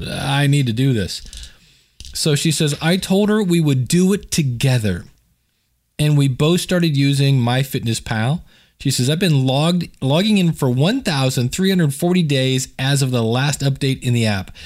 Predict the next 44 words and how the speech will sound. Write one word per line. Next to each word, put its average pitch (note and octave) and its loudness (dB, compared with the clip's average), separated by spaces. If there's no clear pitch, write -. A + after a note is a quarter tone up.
That F3 -2
is F#3 0
cool. E3+ 2
That D3+ 0
is E3+ 0
dedication, D3 -2
my A2+ 0
friend. G#2+ -2
I C3 0
love B2 0
that. F#2+ -2
And C#3 0
I C#3 0
love G3 0
the F#3 0
fact D3+ -2
that D3 -4
you D3+ 0
said, C#3 -2
"Let's D#3+ 0
do D3+ 2
it D3 -4
together." A2 -2
She E3+ -2
says, C#3 0
"Fast F#3+ -2
forward F3+ 0
to E3+ 0
a E3 2
year D#3 2
later, D#3+ 0
and D#3+ 0
I D#3+ 2
was D3 2
down F3 0
almost G#3 0
a C3+ 0
hundred F3+ 0
pounds." D#3 -2
Can A3 -2
we E4 0
stop G3+ -2
a E3+ 0
second? E3+ -2